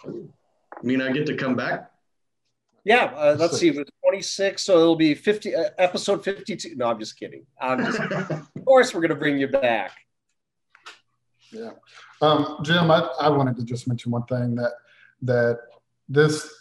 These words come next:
Speaker 3: this project as a whole, Coleman did a fantastic job of really laying it out. Being really tied into this project closely, it was a huge undertaking,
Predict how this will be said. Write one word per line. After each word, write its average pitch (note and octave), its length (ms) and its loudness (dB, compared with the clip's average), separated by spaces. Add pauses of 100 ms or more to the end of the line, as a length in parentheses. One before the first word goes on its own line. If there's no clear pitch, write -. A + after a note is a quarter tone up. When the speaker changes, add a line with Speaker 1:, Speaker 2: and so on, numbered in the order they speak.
Speaker 3:
this E3 280 0
project D3 540 4
as C3+ 140 0
a B2 80 0
whole, B2+ 320 2
Coleman D3+ 360 2
did B2+ 160 0
a A#2 80 -2
fantastic B2 720 -4
job A#2+ 340 2
of A2+ 80 -2
really A#2 240 0
laying A#2 340 -6
it A2 80 -8
out. A2+ 240 -4 (640)
Being C3+ 400 2 (140)
really C#3 420 4
tied B2+ 360 2
into B2 240 -2
this A2+ 260 -8
project A#2+ 500 0
closely, B2 600 -4
it G#2+ 180 -10
was A2 180 -16
a A2+ 60 -2 (400)
huge D3 380 0
undertaking, A2+ 800 -6